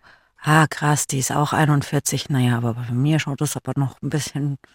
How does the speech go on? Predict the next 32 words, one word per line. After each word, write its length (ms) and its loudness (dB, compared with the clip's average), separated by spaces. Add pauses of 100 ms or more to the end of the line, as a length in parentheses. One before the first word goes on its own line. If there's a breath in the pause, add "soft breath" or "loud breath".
(120)
besser 280 -8
aus.“ 200 -8
<laughs> 920 2
Um, 140 2
um 400 0
ganz 200 4
ehrlich 240 2
zu 80 -6
sein. 160 -2 (720 loud breath)
Ich 160 -6
würd 160 -2
gern 180 2
zu 120 -6
Lisa 380 0
kommen. 540 0
Ich 180 -4
weiß 240 2
nicht, 140 -2
Toni, 260 0
ob 80 -6
du 100 -4
dich 180 -2
noch 160 -4
erinnerst. 380 -4
Wir 140 -2
hatten 340 0 (440 loud breath)
in 180 0
unserer 360 0
Staffel 400 0
Geschlechter 480 -4
und 160 -2
Klischees, 600 -2